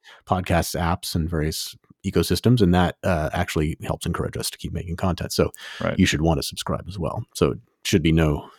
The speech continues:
Speaker 1: skin off your nose or whatever. No skin off
Speaker 2: Right.
Speaker 1: your whatever.
Speaker 2: Yeah, and so you can, uh, you can reach us at Y M M V Pod on Twitter or at Y M M V pod at gmail dot com.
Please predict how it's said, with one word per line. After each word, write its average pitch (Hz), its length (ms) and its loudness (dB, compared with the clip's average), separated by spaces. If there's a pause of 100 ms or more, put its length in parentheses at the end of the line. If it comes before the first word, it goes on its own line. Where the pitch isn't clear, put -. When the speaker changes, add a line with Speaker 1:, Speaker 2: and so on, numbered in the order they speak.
(180)
Speaker 1:
skin - 300 0
off 73 180 -6
your 73 320 -2 (240)
nose 64 340 -4
or 64 60 -6
whatever. 58 340 -8
No 78 80 -8
skin - 240 -6
off 87 40 2
Speaker 2:
Right. 78 160 4
Speaker 1:
your 90 100 -8 (200)
whatever. - 240 -10 (1120)
Speaker 2:
Yeah, 117 220 2 (240)
and 117 160 -4
so - 140 0
you 120 200 -2
can, 117 280 -4
uh, 92 360 -4 (420)
you 113 100 -4
can 110 140 -4
reach 139 240 -2
us 90 340 -2
at 113 300 -2
Y 101 220 2
M 98 180 -6
M 95 140 -4
V 90 140 -6
Pod 87 320 0
on 82 120 -6
Twitter 82 400 -6 (260)
or 90 220 0
at 87 240 -2
Y 87 320 4
M 90 200 -4
M 87 140 -4
V 80 160 -2
pod 85 400 -2
at 85 180 -6
gmail 85 300 0
dot 82 160 -4
com. 87 300 -6